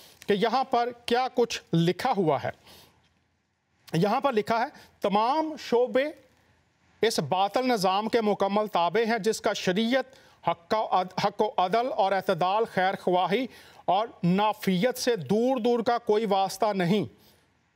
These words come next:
تو یہاں پر دیکھیے، اس چشم کشا اور بصیرت افروز،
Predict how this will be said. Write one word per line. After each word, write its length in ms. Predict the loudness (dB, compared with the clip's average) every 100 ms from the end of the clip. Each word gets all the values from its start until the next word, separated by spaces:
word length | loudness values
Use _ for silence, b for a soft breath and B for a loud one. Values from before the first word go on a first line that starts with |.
| _ _ _ _ _ _ _ _ _ -4
تو 240 | 0 0 -2
یہاں 280 | -2 0 0
پر 140 | 0
دیکھیے، 380 | 0 0 0 0
اس 160 | -2
چشم 560 | -2 -4 -2 -2 -2 -4 -6
کشا 360 | -2 -2 0 0
اور 280 | 0 0 0 -2
بصیرت 680 | -4 -4 -2 0 2 0 -2
افروز، 600 | -2 0 0 -2 -6